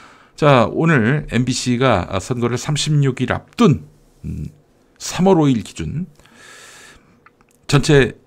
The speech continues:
이백쉰세 개 였는데 하나가 더 늘었어요. 이백쉰네 개 선거구 중에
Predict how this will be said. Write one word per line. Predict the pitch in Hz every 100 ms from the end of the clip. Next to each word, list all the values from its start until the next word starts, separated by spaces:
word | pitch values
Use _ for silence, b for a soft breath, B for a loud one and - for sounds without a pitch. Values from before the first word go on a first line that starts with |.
| _ _ _
이백쉰세 | 147 151 165 147 - - - 196 175 - 175 165
개 | 156 139
였는데 | 104 95 110
하나가 | - 147 143 147
더 | 113
늘었어요. | 98 85 - 104 123
이백쉰네 | 127 131 - 131 113 92 120
개 | 127 123
선거구 | - 117 98 90 82
중에 | 90 82 110 90